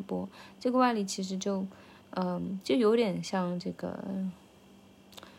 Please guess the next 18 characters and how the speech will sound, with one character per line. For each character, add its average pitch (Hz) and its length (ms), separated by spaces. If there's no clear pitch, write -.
就 220 120
比 190 140
如 180 80
说 196 200
老 185 140
师 208 120
与 - 20
老 226 160
师 196 140
之 220 160
间 247 180
的 262 100
讨 185 220
论 185 160
啊、 180 200
质 208 260
疑 170 180
啊， 175 300